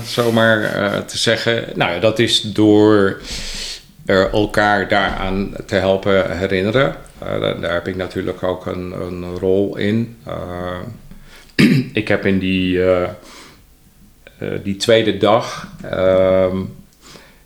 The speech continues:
en we hadden al die, die kussens, hè, die, eh, die yoga kussens. En ik had daar, eh, ze hadden daar een opstelling gemaakt, die tafel, dus ik denk, "We-, weg ermee." Ik moest de open cirkel weer hebben, dus ik heb daar allemaal snel, snel al die tafels aan de kant gedaan. En ik heb al die kussens op een hoop gegooid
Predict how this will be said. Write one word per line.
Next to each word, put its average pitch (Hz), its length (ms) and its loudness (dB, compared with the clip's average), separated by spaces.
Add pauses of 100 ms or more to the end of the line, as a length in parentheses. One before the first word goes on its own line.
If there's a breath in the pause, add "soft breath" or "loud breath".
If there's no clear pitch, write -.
(360 loud breath)
en 107 140 -6
we 92 60 0
hadden 101 200 4
al 107 80 4
die, 101 380 -2
die 104 140 -4
kussens, 120 460 2
hè, 120 280 0
die, 104 320 -2
eh, 101 380 -2 (200)
die 98 160 -6
yoga 98 300 -2
kussens. 107 640 -2
En 95 360 -2 (280 loud breath)
ik - 120 -2
had 113 120 4
daar, 107 480 2 (1300 loud breath)
eh, 95 480 -2
ze - 60 -6
hadden 131 220 4
daar 123 140 4
een 120 60 -4
opstelling 117 420 2
gemaakt, 101 220 0
die - 80 -14
tafel, 110 160 2
dus 104 80 -4
ik 101 60 -6
denk, 110 160 -2
"We-, 98 260 0
weg 117 200 0
ermee." 85 240 0
Ik 95 80 -6
moest 101 160 -4
de 113 100 2
open 113 220 2
cirkel 117 360 4
weer 98 80 2
hebben, 104 180 2
dus 101 120 0
ik 101 100 -4
heb 107 140 0
daar 98 160 2
allemaal 98 220 0
snel, 107 220 2
snel 101 280 0
al 98 120 0
die 85 120 -10
tafels 110 300 0
aan 90 60 -6
de 92 60 -8
kant 104 220 -2
gedaan. 95 300 0
En 104 120 0
ik 107 100 0
heb - 180 -2
al 127 100 4
die 117 140 2
kussens - 280 0
op 107 120 0
een 98 80 -2
hoop 85 200 -4
gegooid - 580 -4